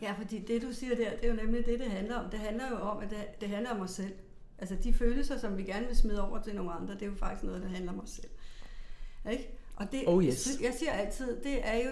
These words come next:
Speaker 1: det, der er så fantastisk, fordi når det handler om dig, jamen, så har du også muligheden for at gøre noget ved det.
Speaker 2: Lige præcis.
Speaker 1: Ikke? Og når det handler om andre, så kan du faktisk ikke gøre noget.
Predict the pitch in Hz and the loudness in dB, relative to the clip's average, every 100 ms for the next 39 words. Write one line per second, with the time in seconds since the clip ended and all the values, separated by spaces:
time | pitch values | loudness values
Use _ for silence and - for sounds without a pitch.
0 | 247 240 240 247 208 220 233 240 185 202 | -2 -2 -2 -4 -4 -6 -8 -6 -4 -2
1 | 208 233 - - 202 208 208 208 185 208 | -2 -4 -6 -6 -4 -6 -6 -4 -4 -2
2 | 254 240 196 185 - 330 359 - - - | -4 -4 -4 -6 -6 -6 -6 -10 -12 -12
3 | 294 320 302 262 233 214 214 208 208 233 | -6 -6 -4 -6 -2 -2 0 0 -2 -2
4 | 240 269 262 285 320 330 330 254 185 165 | -2 -4 -2 -2 -2 -2 0 0 0 2
5 | 185 214 226 240 - 285 359 - 269 269 | 4 4 2 -2 -2 -4 -2 -2 -2 -2
6 | 254 262 285 226 202 254 262 - - 220 | -2 -2 0 0 0 -4 2 12 12 12
7 | 214 - - - - - 101 - - | 6 4 0 -4 -6 -6 -4 0 0